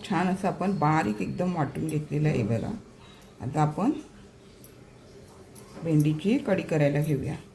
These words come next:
हे बघा, यामध्ये अगदी एक छोटा चमचा मी भेंडी घा-, म्हणजे तेल घालून घेतलं आहे भेंडी भा-, फ्राय करून घ्यायला. मी सर्व भेंडी फ्राय करून घेणार आहे, पण यातली थोडीशीच वापरणार आहे. बाकीचं असं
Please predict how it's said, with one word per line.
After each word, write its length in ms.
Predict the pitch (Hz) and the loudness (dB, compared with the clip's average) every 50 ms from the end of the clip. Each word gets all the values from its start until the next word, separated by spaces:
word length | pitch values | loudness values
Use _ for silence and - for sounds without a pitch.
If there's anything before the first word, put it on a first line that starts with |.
| - - - - - - - - - - - - - - - - - - - | -20 -20 -20 -20 -20 -20 -20 -20 -20 -20 -20 -20 -20 -20 -20 -20 -20 -14 -10
हे 100 | 160 160 | -8 -6
बघा, 240 | 165 170 175 208 214 | -4 -2 -2 -2 -2
यामध्ये 400 | 196 170 165 165 165 160 170 - - | -2 -2 -2 -2 -2 -4 -4 -4 -4
अगदी 320 | 165 160 151 151 - - - | -6 -6 -6 -4 -2 0 0
एक 220 | 190 180 185 185 - | 0 0 -2 -2 -6
छोटा 300 | - 185 165 - 160 165 | -8 -6 -4 -4 -4 -4
चमचा 540 | 170 - 170 165 170 - 202 226 302 330 - - - - - - - - - - - | -2 -2 -4 -4 -4 -2 -2 -2 -2 -4 -6 -12 -16 -20 -20 -20 -20 -20 -20 -12 -6
मी 180 | - 156 185 226 | -4 -2 0 0
भेंडी 360 | 214 185 170 165 170 185 190 | 2 2 2 2 2 0 2
घा-, 280 | 180 180 170 170 170 165 | 2 2 2 0 0 -2
म्हणजे 260 | 170 165 185 220 214 | -2 0 -2 0 2
तेल 180 | - 202 208 202 | 2 2 2 2
घालून 280 | 214 196 160 160 160 160 | 0 -2 -4 -4 -4 -6
घेतलं 260 | 151 - - - 170 | -6 -6 -6 -6 -6
आहे 100 | 226 285 - - - - - - - - - - 160 160 | -6 -6 -6 -8 -8 -8 -8 -8 -10 -12 -12 -10 -6 -4
भेंडी 260 | 170 156 160 170 180 180 | -2 -2 -2 -2 0 0
भा-, 120 | 190 170 | 0 0
फ्राय 260 | - - 170 151 156 | 0 2 2 2 2
करून 220 | 160 - 170 165 180 | 0 -2 -2 -2 -2
घ्यायला. 380 | 175 165 156 151 151 156 196 254 - - - - - - - - - - - | 0 0 0 -2 -2 -2 -4 -4 -6 -8 -8 -10 -10 -8 -8 -8 -8 -6 -4
मी 80 | - - | -4 -2
सर्व 280 | - 185 165 165 190 196 | -2 0 0 0 2 2
भेंडी 260 | 202 190 180 185 208 | 2 2 2 2 0
फ्राय 280 | 202 - 185 165 165 | 0 0 0 0 0
करून 280 | 180 - 190 185 196 196 | 0 -2 -2 -2 0 0
घेणार 280 | 190 165 151 143 156 175 | 0 -2 -2 -2 -2 -2
आहे, 100 | 226 - | -4 -4
पण 160 | - 185 190 | -4 -4 -4
यातली 280 | 170 147 - 160 170 | -4 -4 -4 -6 -6
थोडीशीच 440 | 175 - 185 165 165 175 - 220 226 | -6 -4 -4 -4 -4 -4 -4 -4 -2
वापरणार 540 | 226 185 143 - - 160 165 208 156 156 170 | -2 -2 -2 -4 -2 -2 0 0 0 0 0
आहे. 100 | 202 277 - - - - - - - - - - - - - - | -2 -2 -4 -6 -8 -8 -8 -8 -8 -8 -10 -10 -10 -10 -6 -4
बाकीचं 420 | 151 151 - 175 170 175 180 175 | -4 -4 -4 -4 -4 -2 0 -2
असं 320 | 165 165 - 208 269 330 | -2 0 0 0 0 -2